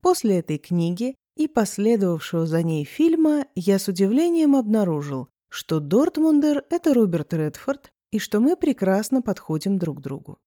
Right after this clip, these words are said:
Я более чем уверен, что ни один из нас не собирался встречаться снова или совместно корпеть над написанием целых одиннадцати романов,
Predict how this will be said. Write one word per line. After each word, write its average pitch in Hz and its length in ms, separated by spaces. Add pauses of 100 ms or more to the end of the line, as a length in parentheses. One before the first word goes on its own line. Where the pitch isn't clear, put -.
(160)
Я 165 320
более 165 420
чем 254 260
уверен, 208 520
что - 320
ни 190 140
один 185 400
из 262 120
нас 196 420 (140)
не 175 180
собирался 233 600
встречаться 165 720
снова 226 560 (220)
или 165 300
совместно 175 640
корпеть 202 600
над 175 220
написанием 175 720
целых 185 500
одиннадцати 170 680
романов, 185 640